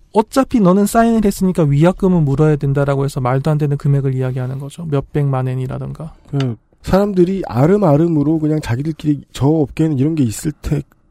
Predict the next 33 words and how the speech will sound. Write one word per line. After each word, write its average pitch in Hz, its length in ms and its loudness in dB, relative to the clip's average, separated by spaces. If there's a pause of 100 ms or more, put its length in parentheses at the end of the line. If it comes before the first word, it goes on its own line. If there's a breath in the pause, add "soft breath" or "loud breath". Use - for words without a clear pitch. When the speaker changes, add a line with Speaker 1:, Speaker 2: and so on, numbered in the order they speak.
Speaker 2:
있을지도 160 420 0
몰라, 135 420 2
있을 110 180 -4
테니까 143 240 -2
조심해야 131 380 2
돼"라고 117 400 0
얘기했던 110 520 -2
게 117 280 0 (400 loud breath)
실체가 - 580 2
확인된 180 480 2
것 101 100 -2
같아요. 180 380 -4 (360 soft breath)
그러니까 165 200 0
Speaker 1:
음. 147 60 4
Speaker 2:
이런 220 280 4 (340 soft breath)
정형화된 208 560 4
프로세스가 277 460 0
있다. 92 320 -6 (960 loud breath)
Speaker 1:
이렇게 196 440 2
밀실에서 175 600 4
이뤄지는 165 360 4
협박과 190 440 0
강요는 151 460 0
증거를 170 460 4
남기가 147 440 0
매우 143 400 2
어렵습니다. 151 520 -2
이것들은 160 680 -4
하는 208 240 0
사람들은 175 340 0
잘 147 220 -2
알고 143 240 0
있죠. 135 320 -6